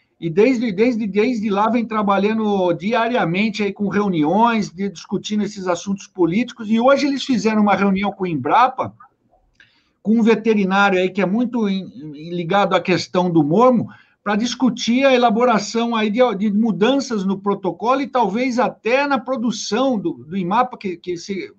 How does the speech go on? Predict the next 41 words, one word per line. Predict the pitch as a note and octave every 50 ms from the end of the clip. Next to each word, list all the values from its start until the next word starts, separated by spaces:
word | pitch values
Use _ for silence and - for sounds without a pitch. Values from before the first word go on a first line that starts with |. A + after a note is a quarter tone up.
| _ _
que | - D#3+
já | F#3+ G#3+
me | G#3+ A3
passaram | G#3+ G#3+ G3+ F3+ - - G#3+ G3
que | F#3+ -
tem | _ A3
um | G#3+ G#3
laboratório | G3+ G3+ F3+ F#3+ G#3 G#3 F#3+ F#3 - - G#3 G#3 F#3+
fantástico | F#3+ - A#3 A#3+ A3+ - - G3 G#3+ A3+ A3+ - - - _ F3 E3
lá, | E3 E3+ A#3 A#3+ A3+ - _ _ - - _ _ _ _
pra | A3 G#3+
produzir | - C4 C#4 B3 C#4 B3+ A3+ D4
uma | C#4+ D4+ D4+
vacina | D4 D#4 D4 C#4+ - - C4 C#4 D4 C#4+ C4
pra | - A3 G#3+
essa | G3 G3 -
questão | _ F#3+ F#3 F#3 - G3
do | F#3 F3
mormo. | E3+ F3 F3 E3+ E3
Quer | E3+ A3
dizer, | A3+ A3 A#3 A3+ A3+ G#3+ - _
pô, | D4+ D#4 D4+ C4+
mormo, | A3 G#3+ B3 C#4 D4 D4+ C#4+ B3+ G#3+
vacina, | G3 A3+ G#3 F#3+ G3+ - - A3+ B3+ D4 D4+ C#4+ B3+ A3 F#3+ - - _ _ _ _ _ _ _
é | -
um | A3+
negócio | B3+ B3+ A3+ C4+ C4 C4 C#4 B3
muito | B3 C4+ C#4 C#4 D4 B3+
distante | A#3 C#4 B3 - _ - B3+ C4 C#4 C4+ C#4
a | C4
gente | A3+ B3+ B3 B3+
falando | - - C4 B3+ B3 B3+ B3+ B3+ C4
isso | B3+ B3 - - C#4+
agora, | C#4 A3+ A3+ A3+ A#3+ B3 - G3
mas, | F3+ F#3 G3 G3+ G3+ G#3 - _ _ _
poxa, | - B3+ A#3+ G#3+ - G3
daqui | F#3+ G#3+ G#3+ - B3
a, | A3+ - - _
daqui | _ E3 D#3 G3+ G#3 G#3 - B3
a | A3+
pouco | A3+ - B3+ B3+ B3+ C4